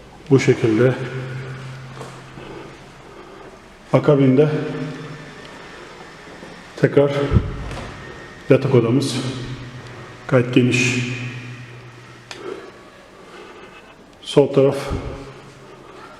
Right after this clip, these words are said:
banyo ve V C'si. Gayet güzel, kutu gibi bir daire.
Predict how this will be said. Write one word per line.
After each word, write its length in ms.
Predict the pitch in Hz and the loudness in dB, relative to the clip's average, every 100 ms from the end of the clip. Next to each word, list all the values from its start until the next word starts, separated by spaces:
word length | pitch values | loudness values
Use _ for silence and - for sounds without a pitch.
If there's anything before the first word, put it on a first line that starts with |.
| - | 2
banyo 400 | 135 131 123 131 127 - - - - - - - - - - - - - - - - - - - - | 4 6 6 4 2 -10 -14 -16 -16 -18 -18 -20 -20 -20 -20 -20 -20 -20 -20 -20 -18 -18 -18 -16 2
ve 180 | 123 139 139 139 - - - - - - - - - - - - - | 6 6 4 -8 -8 -10 -12 -14 -14 -16 -16 -16 -16 -16 -16 -14 6
V 220 | 131 127 | 8 8
C'si. 360 | 123 120 - 123 - - - - - - - - - - - - - - - - - - - - - - - - - - | 6 2 2 0 0 -2 -4 -14 -16 -18 -18 -18 -18 -18 -16 -16 -16 -16 -10 -6 -6 -6 -14 -16 -16 -16 -16 -16 -16 6
Gayet 260 | 196 214 208 | 8 8 8
güzel, 160 | 156 | 6
kutu 300 | 160 - - | 6 4 4
gibi 260 | 254 214 220 | 6 8 6
bir 100 | 170 | 8
daire. 380 | 151 135 131 | 6 6 4